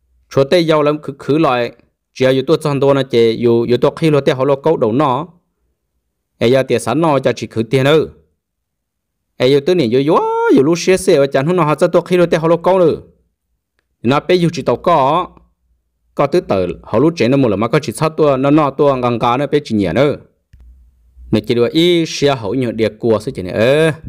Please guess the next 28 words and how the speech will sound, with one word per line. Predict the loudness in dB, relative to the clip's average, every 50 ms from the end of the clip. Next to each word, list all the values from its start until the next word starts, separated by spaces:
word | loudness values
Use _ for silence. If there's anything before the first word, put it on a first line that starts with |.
| -20 -20 _ _ _ -20 -20 _ _ _ _ _ _ _
Nhà | -8 -4
cho, | -2 0
do | 2 2 2 2
nó | 0
chỉ | -2 -2 -4 -4 -2
nó | -2 -2 -2 -2
chỉ | -4 -6 -6 -4
cả | -2 -2
liền | 0 0 -2 -2 -2
mà, | -4 -6 -8 -10 -12 -4
tia | 0 0 0 0 -2 -4
bỏ, | -4 -4 -4 -4 -8 -10
họ | -8 -6 -4
non | -2 -2 0 0
đâu | 0 0 -2 -2 -4
trời | -6 -4 -2 -2 -4
của | -4 -6
xa | -8 -4 -2 -4 -4
tia, | -2 -2 -4 -4 -4
hãy | -6 -8 -8 -4
ở | -4 -2 -2
đây | -2 -2 -2
no | 0 0 0 0 0 -2
nó. | -4 -8 -12 -16 _ _ _ _ _ _ _ _ _ _ _ _ _ _ _ _ _ -14
Thì | -12 -6
họ | -4 -4 -4 -2
tia | -2 -4 -4
chỉ | -4 -6